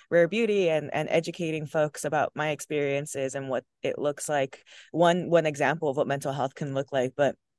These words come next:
also dreaming and collaborating for, um, mental health justice for folks that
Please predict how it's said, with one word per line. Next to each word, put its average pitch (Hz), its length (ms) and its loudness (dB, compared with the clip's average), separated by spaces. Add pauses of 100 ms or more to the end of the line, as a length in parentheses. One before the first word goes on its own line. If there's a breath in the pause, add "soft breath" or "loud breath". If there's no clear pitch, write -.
(720)
also 180 400 6
dreaming 170 600 2
and 151 120 -4
collaborating 135 680 2
for, 131 380 0 (380 loud breath)
um, 90 460 2 (560)
mental 190 220 2
health 170 180 4
justice 170 380 -4
for 180 80 -6
folks 175 360 -2
that 175 280 2